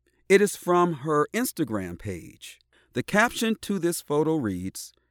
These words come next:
"Kicking back in the Orion Crew Survival System suit, better known as the pumpkin suit, but shown here without the pumpkin,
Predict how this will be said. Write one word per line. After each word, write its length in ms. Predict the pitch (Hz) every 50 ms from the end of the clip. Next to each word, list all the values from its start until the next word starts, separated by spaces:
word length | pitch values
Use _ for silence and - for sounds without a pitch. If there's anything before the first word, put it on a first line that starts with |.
| _ _ _ _ _ _
"Kicking 340 | - - 240 233 262 226 202
back 280 | 156 151 151 151 151 -
in 80 | 135 120
the 140 | 117 117
Orion 500 | 113 107 101 101 123 135 147 160 170 170
Crew 300 | 165 - - 135 135 135
Survival 560 | 131 - - 110 98 98 110 120 131 - 143 135
System 460 | - - 131 117 - - 113 110 107
suit, 360 | - - - 104 82 - - _ _ _ _ _ _ _ -
better 260 | 90 156 175 190 202
known 280 | 165 123 117 120 120
as 160 | 117 120 - -
the 100 | 165 147
pumpkin 400 | - 196 208 208 - - 110 -
suit, 320 | - - 101 87 76 _ _ _ _ _ _ _ _ -
but 120 | 117 117
shown 360 | - - - 170 170 170 175 170
here 240 | 131 120 135 135
without 280 | 127 131 117 113 110 -
the 80 | 101 92
pumpkin, 460 | - 131 127 117 - - 78 71